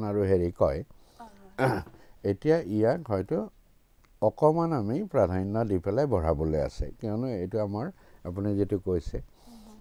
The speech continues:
Speaker 1: ইয়াৰ লগত, আমাৰ পাষ্টৰ লগত জড়িত, চকলা
Speaker 2: উম।
Speaker 1: টেঙা বা হেৰি টেঙাটো, সেইখিনি এতিয়া মানে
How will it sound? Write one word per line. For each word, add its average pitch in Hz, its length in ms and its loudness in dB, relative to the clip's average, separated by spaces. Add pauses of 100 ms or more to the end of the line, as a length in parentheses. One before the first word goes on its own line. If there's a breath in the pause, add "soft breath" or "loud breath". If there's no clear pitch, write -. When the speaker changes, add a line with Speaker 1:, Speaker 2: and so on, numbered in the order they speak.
Speaker 1:
ইয়াৰ 98 220 0
লগত, 92 240 0
আমাৰ 92 300 0 (1500)
পাষ্টৰ 120 440 6
লগত 98 260 6
জড়িত, 82 380 0 (380)
চকলা 82 420 -6
Speaker 2:
উম। 78 80 -10
Speaker 1:
টেঙা 78 260 -10
বা 78 160 -12
হেৰি 78 300 -10
টেঙাটো, 78 440 -12 (680 loud breath)
সেইখিনি 135 400 0 (1300)
এতিয়া 131 280 0
মানে 131 280 0